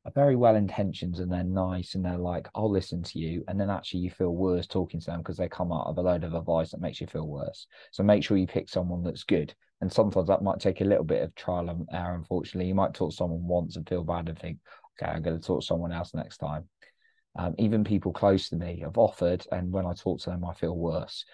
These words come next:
So I've noted who to talk to and who not to. So that's what I got for you today. Once again, there, I just want to mention my opportunity for you. I've only got three spots remaining for one-to-one business coaching,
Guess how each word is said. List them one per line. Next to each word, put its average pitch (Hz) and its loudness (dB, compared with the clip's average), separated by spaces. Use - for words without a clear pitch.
So 87 0
I've 82 4
noted 90 4
who 110 8
to - -2
talk - -2
to 85 -4
and 87 -4
who 85 -4
not 85 -6
to. - -10
So 123 8
that's 123 6
what 98 8
I 95 6
got 101 6
for - 0
you 92 2
today. 98 4
Once 120 4
again, 104 4
there, 95 4
I 92 0
just 90 -6
want 87 -2
to 90 -2
mention 92 0
my 90 0
opportunity 92 0
for - -6
you. 104 4
I've 90 2
only 95 4
got - 2
three 98 2
spots - 0
remaining 92 0
for 87 2
one-to-one 87 4
business 90 -4
coaching, 87 -4